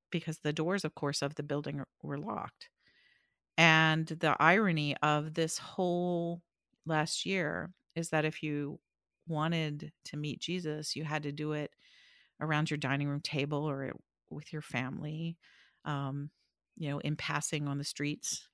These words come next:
you know, talking to your neighbors while wearing masks, um, in your garden. Uh,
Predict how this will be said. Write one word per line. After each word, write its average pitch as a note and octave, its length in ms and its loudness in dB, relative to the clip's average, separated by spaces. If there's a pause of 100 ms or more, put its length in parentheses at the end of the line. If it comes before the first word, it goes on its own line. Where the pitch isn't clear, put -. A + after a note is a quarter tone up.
you D3+ 80 -6
know, D3 260 -6 (280)
talking D3 360 -4
to - 80 -16
your D3 100 -6
neighbors D3 480 -4
while C3+ 180 -2
wearing D3 340 -4
masks, - 720 -4 (500)
um, C3 240 -4 (100)
in D3 120 2
your D3 120 0
garden. D3 640 -2 (560)
Uh, - 140 -2